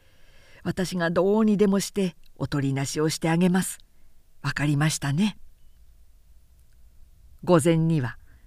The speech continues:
彼のほかに三人詰めていた。鳴沢兵馬、松井金之助、友田大二郎という。なるほど、右近の言う通り、彼らは無言、静粛、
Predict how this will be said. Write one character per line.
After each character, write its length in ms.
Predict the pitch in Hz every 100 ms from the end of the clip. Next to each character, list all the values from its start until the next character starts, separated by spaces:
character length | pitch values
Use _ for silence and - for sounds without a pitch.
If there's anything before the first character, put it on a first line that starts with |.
| - - - -
彼 220 | 247 196
の 100 | 175
ほ 100 | 170
か 140 | 170
に 100 | 165
三 320 | 170 226 285
人 180 | 285 277
詰 280 | 233 - 233
め 60 | -
て 120 | -
い 100 | -
た。 160 | - - - - - - - - - - -
鳴 240 | 208 233 311
沢 280 | - 269 240
兵 160 | -
馬、 300 | 208 135 110 - - - - -
松 360 | 151 - -
井 140 | 147 139
金 320 | - 233 226
之 100 | 196
助、 340 | - - 127 - - - - -
友 240 | 302 311 277
田 160 | 220
大 260 | 208 277 233
二 140 | -
郎 160 | 139 120
と 180 | - 113
い 220 | 117 113
う。 40 | 82 - - - - - - - -
な 240 | 127 139 113
る 120 | 156
ほ 180 | - 214
ど、 220 | 240 254 - - - -
右 120 | 233
近 300 | 202 208 196
の 80 | 196
言 180 | 190 202
う 60 | 208
通 260 | - 196
り、 80 | 135 - - - - - -
彼 320 | 151 147 123
ら 120 | 117
は 140 | 120
無 180 | 131 156
言、 240 | 165 185 175 - -
静 340 | - - 240
粛、 360 | 202 - -